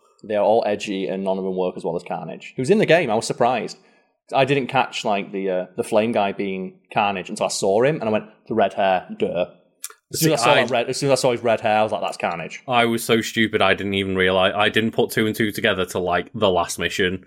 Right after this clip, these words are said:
Speaker 1: It was a good twist. That there's,
Speaker 2: It was a
Speaker 1: there's
Speaker 2: good
Speaker 1: some
Speaker 2: twist.
Speaker 1: D L C. That's
Speaker 2: Yeah.
Speaker 1: a D L C mission.
Speaker 2: Mm-hmm. And, like, yeah, I really enjoyed the fact that it was, like,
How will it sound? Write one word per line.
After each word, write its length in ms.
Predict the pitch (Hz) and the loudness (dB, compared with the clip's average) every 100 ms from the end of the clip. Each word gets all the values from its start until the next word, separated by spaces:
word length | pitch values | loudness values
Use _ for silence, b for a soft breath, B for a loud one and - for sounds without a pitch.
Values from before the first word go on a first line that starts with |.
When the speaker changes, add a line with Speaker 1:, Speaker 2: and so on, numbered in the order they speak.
| _ | _
Speaker 1:
It 60 | 156 | 0
was 100 | 143 | 2
a 60 | 123 | 2
good 240 | 143 - | 0 0
twist. 240 | - 123 - | -2 -2 0
That 180 | 113 117 | 0 2
there's, 320 | 117 113 - | 0 0 -2
Speaker 2:
It 140 | 131 | -2
was 120 | 143 127 | 2 4
a 40 | |
Speaker 1:
there's 100 | 131 | 4
Speaker 2:
good 60 | 139 | 4
Speaker 1:
some 140 | 156 | 4
Speaker 2:
twist. 120 | 127 131 | 2 4
Speaker 1:
D 140 | 127 | 4
L 140 | 117 113 | 4 2
C. 420 | - 107 92 - _ _ _ _ | 0 0 -2 -8 _ _ _ _
That's 220 | 135 175 123 | -2 0 2
Speaker 2:
Yeah. 120 | 117 151 | 4 4
Speaker 1:
a 20 | |
D 40 | |
L 120 | 135 127 | 4 2
C 240 | - 135 | 0 0
mission. 480 | 120 113 113 85 - _ _ - | 2 0 0 0 -4 _ _ -4
Speaker 2:
Mm-hmm. 500 | 110 107 104 101 101 _ - | -2 0 -2 -4 -8 _ -2
And, 160 | 104 101 | 0 2
like, 280 | 95 90 - | 0 0 -2
yeah, 200 | 120 101 | 0 2
I 80 | 107 | 2
really 380 | 110 110 104 104 | 4 4 4 0
enjoyed 320 | 95 101 95 | 0 0 0
the 60 | 98 | 2
fact 200 | 98 87 | 0 0
that 60 | |
it 60 | 76 | -4
was, 100 | 104 | -2
like, 180 | 95 | -2